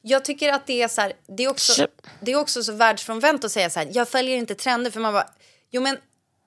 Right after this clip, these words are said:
Speaker 1: det beror ju på bara vilken cykel du menar, om du menar den korta cykeln.
Speaker 2: Eller ägglossningscykeln.
Speaker 1: Eller om du menar typ så här,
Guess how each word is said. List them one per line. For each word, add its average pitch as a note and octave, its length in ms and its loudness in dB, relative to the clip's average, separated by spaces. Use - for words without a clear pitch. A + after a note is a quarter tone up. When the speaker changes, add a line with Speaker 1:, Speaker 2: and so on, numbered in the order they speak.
Speaker 1:
det B3 60 -6
beror C#4+ 200 0
ju C#4+ 80 0
på B3 180 -2
bara G3 160 4
vilken G3+ 300 -4
cykel A3 680 -4
du G3 80 -2
menar, A#3 260 0
om G#3 120 -6
du G3 60 -6
menar G3 160 -6
den F#3 100 -4
korta - 480 0
cykeln. C#4+ 680 -2
Speaker 2:
Eller C4 180 4
ägglossningscykeln. E3+ 960 2
Speaker 1:
Eller C4+ 340 6
om C4+ 100 2
du C4+ 80 2
menar A3 220 0
typ G3 160 -6
så F#3 100 0
här, E3 180 2